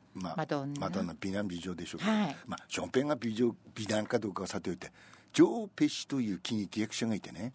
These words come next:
Speaker 2: ええ。
Speaker 1: ある人がね、ジョー・ペシと間違ったわけですよ。
Speaker 2: あ、そうですか。
Speaker 1: なんで、なんで明日おかしい子と結婚したんでしょうか。
Speaker 2: <laughs> そうですか。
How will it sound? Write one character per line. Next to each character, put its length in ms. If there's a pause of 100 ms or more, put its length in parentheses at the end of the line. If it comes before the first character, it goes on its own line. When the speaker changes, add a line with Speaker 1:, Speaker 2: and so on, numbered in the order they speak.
(220)
Speaker 2:
え 60
え。 20
Speaker 1:
あ 40
る 100
人 180
が 100
ね、 180 (480)
ジ 100
ョ 120
ー・ 40
ペ 160
シ 100
と 80
間 120
違 20
っ 20
た 100
わ 80
け 100
で 100
す 60
よ。 120
Speaker 2:
あ、 80
そ 160
う 40
で 80
す 100
か。 160
Speaker 1:
な 100
ん 20
で、 160
な 340
ん 40
で 80
明 80
日 200
お 140
か 140
し 140
い 40
子 160
と 160 (280)
結 240
婚 160
し 80
た 120
ん 40
で 80
し 100
ょ 100
う 40
か。 20
Speaker 2:
<laughs> 80
そ 40
う 20
で 260
す 120
か。 80